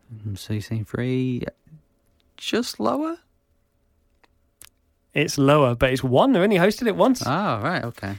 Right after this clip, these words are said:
Speaker 2: Uh, so there we go. Another round, the final round of The
Speaker 1: <laughs>
Speaker 2: Crisis Right in twenty twenty. If you've got any ideas for any higher or lower games,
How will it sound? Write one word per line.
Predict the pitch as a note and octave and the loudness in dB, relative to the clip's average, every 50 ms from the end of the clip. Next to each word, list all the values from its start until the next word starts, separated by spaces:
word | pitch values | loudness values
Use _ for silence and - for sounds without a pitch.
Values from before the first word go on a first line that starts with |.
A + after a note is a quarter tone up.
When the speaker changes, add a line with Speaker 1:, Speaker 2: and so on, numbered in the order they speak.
| - _ | -8 _
Speaker 2:
Uh, | D3 C#3 D3 D3+ | 0 2 2 2
so | C#3+ - D3+ | 4 4 4
there | D#3 E3 | 6 6
we | E3 D#3 | 6 6
go. | E3 G#3 A#3 | 6 6 6
Another | G#3 D#3 D3 D3+ D#3+ D#3+ D#3+ | 8 6 6 6 6 4 4
round, | D3+ D#3 D3+ E3 F3 D#3+ | 4 4 4 2 2 2
the | C#3+ | 0
final | - - - D3 E3 G#3 F#3 B2+ | -2 2 2 4 6 6 6 4
round | A2+ A2 G#2+ A2+ B2 | 2 0 -2 -2 -2
of | - - B2 A2 | -2 -2 0 0
The | C#3 | 0
Speaker 1:
<laughs> | - - - | 0 2 2
Speaker 2:
Crisis | - E3+ G3+ A3 G3+ - - G#3 F3+ E3 | 4 4 4 4 4 4 2 2 4 4
Right | D#3 D3+ C3+ A2+ - - - | 4 4 4 2 0 0 2
in | C#3+ C#3 C3+ | 4 4 4
twenty | C3+ - - E3 D#3+ E3 D#3 - F3 E3+ F3+ | 4 4 2 4 4 4 2 2 2 2 2
twenty. | F#3 - - E3+ C#3+ C3+ C3 - C#3 C#3 C#3+ | 0 2 4 4 6 6 4 4 4 4 6
If | C3+ - | 4 4
you've | D#3 D3 | 2 4
got | - F3 E3 E3 | 4 4 6 6
any | D#3+ D#3+ D#3+ D3 | 6 8 8 6
ideas | B2+ A#2+ B2 - C3 B2 A#2+ A2+ - | 6 4 4 4 4 4 4 2 2
for | - C3 B2+ | 2 4 6
any | B2+ C3+ B2+ | 6 6 4
higher | A2+ B2+ B2+ A#2+ A#2 | 4 4 2 2 2
or | A#2+ A#2+ | 2 2
lower | A#2+ A#2+ A#2+ A#2+ | 2 2 2 2
games, | A#2 A#2 A2+ A#2 A2 | 2 2 0 0 0